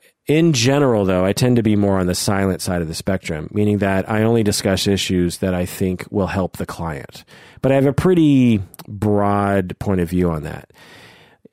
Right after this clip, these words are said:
For, for example, um, so, so how do I say that? Put it, it's complicated, but, but in general, I'm not the sort of person that sees everything as a cultural issue.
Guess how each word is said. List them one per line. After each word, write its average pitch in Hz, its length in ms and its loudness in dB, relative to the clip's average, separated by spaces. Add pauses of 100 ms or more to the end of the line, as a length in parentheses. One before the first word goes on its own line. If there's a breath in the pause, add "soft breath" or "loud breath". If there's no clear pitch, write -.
For, - 300 -4
for 131 260 2
example, 104 800 0 (440)
um, 90 360 -10
so, 127 420 2
so 107 460 2 (440 loud breath)
how 92 240 -8
do 85 60 -8
I 85 80 -10
say 87 180 -8
that? - 160 -12
Put 90 120 -4
it, 85 160 -8
it's - 100 -8
complicated, - 600 -6
but, 104 220 2 (440 loud breath)
but 131 120 2
in 135 120 4
general, 147 480 4
I'm 120 180 2
not 131 160 2
the 139 60 2
sort 127 180 2
of 110 80 0
person 107 360 2
that 98 140 2
sees 104 280 0
everything 98 440 2
as 85 100 -2
a 87 40 -4
cultural 82 440 -4
issue. - 280 -10